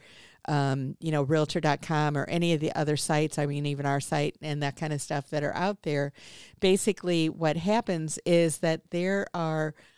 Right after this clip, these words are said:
a lot of situations out there that, um,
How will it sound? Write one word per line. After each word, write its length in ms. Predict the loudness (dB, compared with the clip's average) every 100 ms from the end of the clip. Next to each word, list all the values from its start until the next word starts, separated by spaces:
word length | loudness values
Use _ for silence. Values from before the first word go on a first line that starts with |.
| -20 -6
a 140 | -2
lot 340 | 0 2 2 2
of 240 | 2 0
situations 920 | -2 -2 -2 0 2 2 0 -4 -4 -2
out 300 | 0 -2 0
there 320 | 0 2 0
that, 380 | 2 2 2 0 _
um, 420 | -4 -2 -2 -4